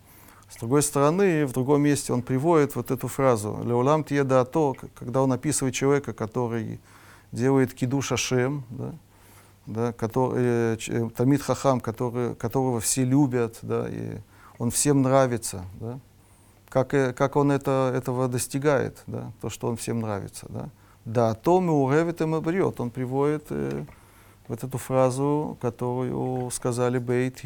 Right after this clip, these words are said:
Гилель, да. То есть он должен, э, хвалить, э, вещи, которые нравятся другому, несмотря на то, что ему лично, да, это не, совершенно не нравится, да.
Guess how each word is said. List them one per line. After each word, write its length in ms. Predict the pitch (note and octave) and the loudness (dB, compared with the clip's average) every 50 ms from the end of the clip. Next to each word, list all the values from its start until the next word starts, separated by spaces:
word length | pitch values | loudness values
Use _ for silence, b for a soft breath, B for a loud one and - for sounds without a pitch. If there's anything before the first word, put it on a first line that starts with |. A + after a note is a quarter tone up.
| A2 C3 | -14 -12
Гилель, 580 | - - A#2 A2+ B2+ C3 D3+ F3+ G3 G3+ F#3 - - | -10 -6 -2 0 0 2 2 2 2 0 -2 -6 -12
да. 160 | - - - - - - - b b b b b b - | -10 -10 -10 -10 -12 -16 -20 b b b b b b -10
То 40 | - | -8
есть 180 | G#2+ - - G#2 | -6 -6 -2 0
он 260 | - C#3+ D3+ D3+ C#3 | 2 2 2 2 2
должен, 540 | C3+ C#3+ C#3+ D3 C#3 B2 C3 C#3 C3 B2+ B2 | 4 4 6 6 4 2 2 0 0 2 2
э, 320 | A#2+ A#2 A2+ A2+ A2 A2 G#2 | 0 0 0 0 0 -2 -2
хвалить, 680 | - - A#2+ A#2 A#2+ A#2+ C3+ D#3+ E3 C3+ A#2 - - - | -4 -2 0 2 4 4 4 4 2 2 0 -2 -4 -2
э, 360 | A#2 A2+ A2 G#2+ G#2+ G2+ G#2 - b b b b b b b b b b b b - | -2 -2 -2 -2 -4 -6 -8 -10 b b b b b b b b b b b b -8
вещи, 600 | - A#2 A2+ A2+ B2+ C#3 C#3 B2 - - B2 A#2 | -6 -4 0 2 4 4 4 2 2 0 -4 -4
которые 440 | - A#2+ A2 - C#3 C3 A#2+ B2+ | -4 -4 -4 -2 -2 -2 0 0
нравятся 480 | B2 B2+ B2+ C3+ C3+ C3+ B2 - - C#3+ | 0 2 4 4 4 4 2 0 -2 -2
другому, 540 | B2+ C3+ C3+ C#3 B2 B2+ A#2 A2+ G#2+ A2 A2+ | 0 0 0 0 2 2 2 2 0 0 -2
несмотря 480 | A#2 A#2 G#2+ - - B2 A2+ - C#3+ | -2 -4 -4 -4 -4 -4 -2 0 0
на 160 | C#3 C#3+ C#3 C3+ | 0 2 0 0
то, 320 | - F3+ G3 G3 E3+ D#3 | 0 2 2 2 2 2
что 240 | C3+ - - C#3+ C3+ | 0 -2 -2 0 0
ему 280 | C3 C3 C#3 D#3+ D#3+ | 2 2 2 2 2
лично, 580 | D3 C#3 C#3 A#2 - - C3 B2+ B2 B2+ B2+ A#2+ | 2 0 0 0 -2 -2 -2 -2 -2 -4 -4 -4
да, 100 | A2+ A#2+ | -2 0
это 220 | A#2+ A#2+ A2+ C3+ C3 | 0 0 0 0 0
не, 180 | C#3 D3+ C3+ | 0 0 -2
совершенно 440 | A2 - C#3 C3 - - D3 D3 D3+ | -2 -4 -4 -4 -2 0 0 0 0
не 160 | D#3 D#3+ E3+ | 0 -2 -2
нравится, 480 | E3+ F3+ G#3+ A3 G3 F3 D3+ - - - | -2 -2 -2 -2 -2 -4 -4 -6 -10 -16
да. 220 | B2+ G#2+ A#2 D3+ | -14 -12 -12 -12